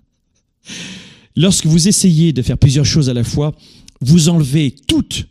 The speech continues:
l'attention et la concentration à tout ce que vous faites. Et vous négligez en plus ce que vous faites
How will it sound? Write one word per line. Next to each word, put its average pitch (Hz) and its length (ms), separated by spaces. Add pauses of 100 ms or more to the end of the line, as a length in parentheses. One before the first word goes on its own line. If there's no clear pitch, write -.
(360)
l'attention 143 580
et 123 40
la 110 80
concentration - 720
à - 100
tout - 280
ce - 80
que 131 80
vous 117 80
faites. - 400 (400)
Et 196 140
vous 160 180
négligez 160 680
en 165 120
plus 214 200
ce - 160
que 113 120
vous 101 100
faites - 360